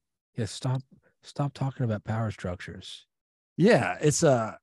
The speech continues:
Speaker 2: and, uh, really another thing you were talking about earlier, I think plays a lot into it is game theory. Like, how do you keep people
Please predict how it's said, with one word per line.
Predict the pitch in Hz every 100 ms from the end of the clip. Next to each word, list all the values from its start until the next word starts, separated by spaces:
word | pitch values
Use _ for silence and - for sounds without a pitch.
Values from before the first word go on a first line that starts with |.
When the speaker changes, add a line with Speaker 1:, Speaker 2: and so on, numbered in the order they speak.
| _ _ _ - - _
Speaker 2:
and, | 165 156
uh, | 147 135 131 139
really | 156 208 180
another | 131 139 147
thing | 151
you | 123
were |
talking | 147 131 123
about | 113
earlier, | 120 131 110 107 - _ _ -
I | 127
think | 131 113
plays | 131 113
a |
lot | 110 107
into | 120 131 120
it |
is | 104 92
game | 104 113 131 131
theory. | - 90 69 82 _
Like, | 117 113 101 - _ _ _ -
how | 143 160
do | 120 139
you | 139 120
keep | - 139 -
people | - 127 123 110 95